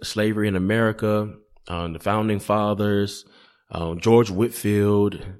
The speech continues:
you know, and him owning slaves and, you know, and, um, it's Martin Luther and then the claim of him being anti-Semitic and so on and so forth. Like, this, this has been my,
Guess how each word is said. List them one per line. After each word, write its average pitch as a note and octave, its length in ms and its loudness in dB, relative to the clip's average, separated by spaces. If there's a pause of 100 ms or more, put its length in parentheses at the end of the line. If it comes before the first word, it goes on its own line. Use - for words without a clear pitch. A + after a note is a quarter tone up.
(340)
you F2+ 140 -10
know, F2 100 -4
and E2+ 100 -6
him G#2+ 160 -2
owning G#2 300 0
slaves F#2+ 640 -2
and, D#2+ 200 -14 (440)
you F2+ 140 -2
know, F2 300 -6
and, E2+ 180 -12
um, E2 360 -16 (100)
it's F2+ 200 -10
Martin G2+ 300 -2
Luther G#2+ 640 2
and F2 400 -6
then F2+ 200 -4
the E2+ 60 -4
claim A2 300 -2
of F#2+ 140 0
him G#2+ 140 0
being G2+ 260 2
anti-Semitic G2+ 1000 -2 (480)
and - 100 -8
so D3+ 180 -2
on D#3+ 40 4
and D#3 80 2
so D#3 120 0
forth. G#2 200 -4
Like, F#2 240 -4 (680)
this, - 240 2
this D3 180 -4
has D3+ 120 -6
been C#3+ 160 4
my, B2 400 0